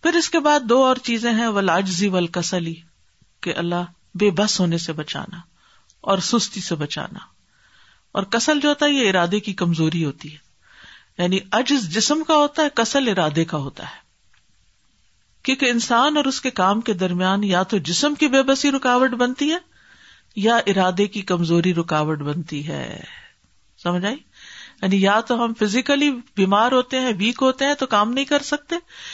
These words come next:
یا پھر ہمارا ارادہ اور عزم وہ پختہ نہیں ہوتا، وہ کچا پکا ہوتا ہے، ڈاواڈول، ریلکٹنٹ، اور اپنے آپ کو انڈر ایسٹیمیٹ کرنا، پتہ نہیں میں کر بھی سکتی ہوں کہ نہیں، میرا نہیں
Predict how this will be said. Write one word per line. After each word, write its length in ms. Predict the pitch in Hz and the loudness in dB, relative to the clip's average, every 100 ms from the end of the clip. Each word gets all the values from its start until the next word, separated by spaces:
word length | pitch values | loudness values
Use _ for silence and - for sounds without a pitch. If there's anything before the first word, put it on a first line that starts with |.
| - - | -12 0
یا 200 | 262 320 | 2 4
پھر 160 | 339 320 | 2 2
ہمارا 560 | 240 240 247 269 330 - | 0 2 2 4 2 2
ارادہ 440 | 226 220 220 220 302 | 0 2 2 4 4
اور 140 | 294 - | 4 2
عزم 460 | 233 285 330 330 330 - _ - | 0 0 -4 -6 -10 -14 _ 0
وہ 120 | 349 | 0
پختہ 320 | 370 381 - 370 | 2 0 2 0
نہیں 200 | 349 339 | 2 0
ہوتا، 320 | 262 170 156 147 - - - - - _ - | -2 -4 -6 -8 -20 -20 -20 -20 -20 _ -4
وہ 160 | 302 | -2
کچا 320 | 320 247 320 | 0 0 0
پکا 320 | 302 220 - 214 | 0 -2 0 0
ہوتا 320 | 160 - 160 | 0 0 -2
ہے، 120 | 143 143 | -2 -4
ڈاواڈول، 720 | 185 220 233 220 190 185 165 | 0 2 2 2 2 2 2
ریلکٹنٹ، 680 | 165 208 220 220 220 190 185 214 _ | 2 0 0 -2 -2 -2 -4 -10 _
اور 200 | - 214 202 190 - - - | 0 0 0 -8 -10 -20 -6
اپنے 300 | 233 226 247 | -6 -2 0
آپ 200 | 240 240 | 2 0
کو 80 | 233 | 0
انڈر 260 | 226 247 247 | 0 2 2
ایسٹیمیٹ 500 | 226 - 220 214 - | 0 -2 -2 -2 0
کرنا، 360 | 214 202 202 - - - - - | -2 0 -4 -6 -16 -18 -10 -4
پتہ 200 | 254 254 | 0 0
نہیں 260 | 240 247 | 0 -2
میں 140 | 233 226 | 0 0
کر 180 | 233 | 0
بھی 160 | 226 220 | 0 -2
سکتی 380 | - 196 - 214 | -2 -4 -2 -4
ہوں 80 | 202 | -2
کہ 140 | 202 | -2
نہیں، 400 | 185 180 175 170 165 208 | -2 -2 -2 -4 -8 -6
میرا 280 | 220 247 | -2 0
نہیں 120 | 247 | -2